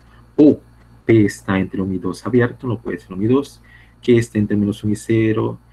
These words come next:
y S es menor o igual que el mínimo de esas dos expresiones, entonces phi es convexa. Y hay regiones desconocidas, que son cuando S es mayor o igual que uno sobre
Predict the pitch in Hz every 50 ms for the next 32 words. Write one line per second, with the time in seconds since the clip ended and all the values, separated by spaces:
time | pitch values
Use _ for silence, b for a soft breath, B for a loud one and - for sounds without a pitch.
0 | b b b b b b _ _ - 110 113 117 110 110 104 104 104 104 - -
1 | 107 107 104 - - 101 98 98 101 104 98 92 98 98 95 - - 101 98 101
2 | 110 113 110 95 95 92 87 92 - - 101 92 90 - 98 98 95 - - 113
3 | 107 - - - 151 147 - - 170 170 165 165 160 - - 139 127 - - 131
4 | 131 127 123 - 135 127 - - - - 123 120 117 113 113 113 - - - -
5 | - - - 98 - - - - - - - - _ _ _ _ _ _ _ B
6 | B B B B B B B B B B - 165 175 185 190 185 - 135 143 156
7 | 156 147 127 - 160 151 151 147 143 123 - - 120 117 113 - 196 170 - -
8 | - - - _ _ _ _ _ - - - - - 110 104 104 - 117 110 107
9 | 98 98 101 110 113 113 - 123 120 127 - 104 101 104 104 - - - - 101
10 | 98 104 104 107 113 113 113 - - 104 104 104 104 104 - - 101 98 98 92